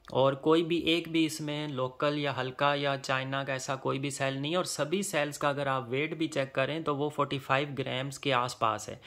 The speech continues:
फ़ोर्टी फ़ोर ग्राम्स, फ़ोर्टी फ़ाइव ग्राम्स एक सेल का वेट। तो इसको जब हम टोटल इसकी, अ, वेट की अगर हम कैलकुलेशन करते हैं,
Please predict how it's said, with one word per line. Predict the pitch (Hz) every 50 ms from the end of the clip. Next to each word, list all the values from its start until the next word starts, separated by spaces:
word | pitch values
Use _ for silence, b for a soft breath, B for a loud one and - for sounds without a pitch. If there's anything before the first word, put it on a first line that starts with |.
| B B B B B B B
फ़ोर्टी | - 147 143 127 147 143
फ़ोर | - - 143 143 151 151
ग्राम्स, | 151 156 151 147 147 147 151 143
फ़ोर्टी | - 143 135 - 139
फ़ाइव | 127 - 135 120 120 120
ग्राम्स | 107 104 110 107 104 104 104 - b b b b b b b b -
एक | 147 147 165 160 -
सेल | - 143 131 123 120
का | - 120 113
वेट। | 101 101 104 107 - - b b b b b b b b b _ _
तो | - 120 -
इसको | - 160 160 - - 190 185 185 185
जब | 175 156 160 160 156
हम | 147 147 156 156 165 160 - -
टोटल | 160 160 160 - 190 185 180 156 -
इसकी, | 139 - - - 151 151 151 151 143
अ, | 143 - 143 135
वेट | 135 135 131 117 117 135 147 170 160 -
की | 180
अगर | 165 156 156 151
हम | 147 147 143
कैलकुलेशन | 143 135 131 127 139 131 127 127 - - 135 135
करते | 131 127 123 120 120 -
हैं, | 127 127 139 175 226